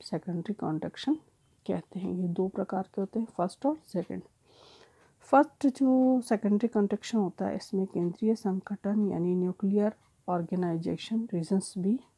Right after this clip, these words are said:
हम इसको कहते हैं, Nuclear organizing reasons, केंद्रीय संगठन क्षेत्र भी इसको कहते हैं।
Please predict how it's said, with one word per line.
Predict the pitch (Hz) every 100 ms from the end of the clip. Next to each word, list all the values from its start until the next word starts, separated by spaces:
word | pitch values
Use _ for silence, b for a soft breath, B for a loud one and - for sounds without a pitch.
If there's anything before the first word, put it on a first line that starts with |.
| -
हम | 180
इसको | 175 - 294 320 _ -
कहते | 165 156 160
हैं, | 160 180 175 _ _ _ _ _ _ _ _ _ _ b b b b b b b -
Nuclear | 208 202 196 214 -
organizing | 196 180 180 185 180 - 214 240 - _ _ _ 185
reasons, | 170 208 214 - - _ _ _ _ _ _ _ _ _ - _ -
केंद्रीय | 190 185 185 214 262 285
संगठन | - - 175 175 - 214
क्षेत्र | 214 - 180 175 - 175
भी | 185
इसको | - - 240 285 _
कहते | 180 165 -
हैं। | 170 -